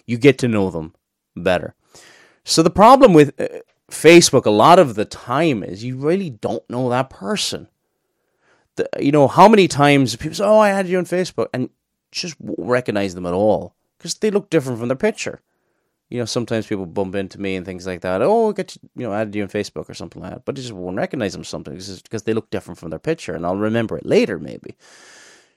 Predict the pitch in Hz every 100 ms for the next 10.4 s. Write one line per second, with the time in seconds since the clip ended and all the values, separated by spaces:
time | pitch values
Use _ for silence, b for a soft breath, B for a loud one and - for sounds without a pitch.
0 | b _ - - 208 190 185 - 110 _
1 | _ _ _ _ _ _ _ _ _ _
2 | _ _ _ _ _ _ _ _ _ -
3 | 151 139 139 _ _ 143 135 139 127 -
4 | 147 170 139 113 - 123 95 92 110 120
5 | 120 117 104 95 104 - 110 107 113 110
6 | 104 95 107 98 90 101 101 92 90 92
7 | 95 - _ _ _ 120 135 220 202 -
8 | 143 127 110 135 110 160 185 190 185 151
9 | 127 120 110 101 101 107 101 85 78 90
10 | 98 - - _